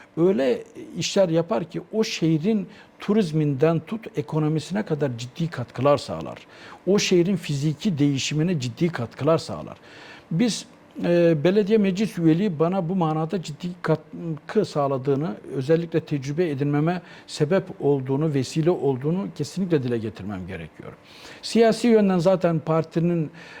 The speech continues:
e, teşkilatlarında fiili olarak görev yapmış olmam, teşkilat yapısını A'dan Z'ye kadar tanımama vesile olmuştur.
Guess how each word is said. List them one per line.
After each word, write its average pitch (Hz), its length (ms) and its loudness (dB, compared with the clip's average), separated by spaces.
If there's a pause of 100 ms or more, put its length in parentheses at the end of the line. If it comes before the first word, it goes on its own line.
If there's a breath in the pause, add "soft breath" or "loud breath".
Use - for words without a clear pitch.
e, 143 160 0
teşkilatlarında 156 840 0
fiili 165 340 0
olarak 135 400 0
görev 160 280 2
yapmış 147 440 -2 (100)
olmam, 160 420 -2
teşkilat 156 540 -2
yapısını 156 540 -4 (280 loud breath)
A'dan 156 500 2
Z'ye 139 400 4
kadar 139 320 -4 (380 loud breath)
tanımama 151 520 0
vesile 135 340 0
olmuştur. 95 500 -2